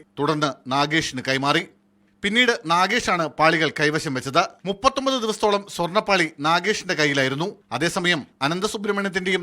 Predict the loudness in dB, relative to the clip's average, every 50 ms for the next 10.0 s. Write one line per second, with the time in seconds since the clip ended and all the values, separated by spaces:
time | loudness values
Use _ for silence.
0 | 0 0 0 0 0 -4 -4 -4 -4 -2 -2 -2 -4 -4 -2 -2 -2 0 0 -2
1 | -2 -2 -2 -2 -2 -2 0 0 2 2 2 2 0 -2 -10 _ -6 -6 -2 0
2 | 2 0 2 0 0 0 0 0 0 -2 -4 -4 -4 -4 -6 -6 -4 -2 -2 -2
3 | -2 -2 -4 -4 -2 -2 -2 -2 -4 -2 -2 -2 -2 -2 -2 -4 -4 -6 -8 _
4 | _ _ -6 -4 -2 2 2 2 2 2 -2 -4 -4 -2 0 0 -2 -2 -4 -4
5 | -2 0 2 2 2 0 0 -2 -4 -4 -2 -2 -2 -2 -4 -6 _ -8 -4 -4
6 | -2 2 4 4 4 4 2 0 0 -2 -2 0 0 0 -2 -2 -4 -2 -2 0
7 | 0 0 -2 -4 -4 -2 0 0 2 2 2 0 0 0 0 0 0 0 0 -2
8 | -2 -6 _ -8 -6 -6 -4 -4 -4 -4 0 0 2 2 2 0 0 -2 -4 -2
9 | -2 -2 -4 -8 -8 -4 -2 0 2 2 0 -2 -4 -6 -8 -8 -4 -2 -2 -2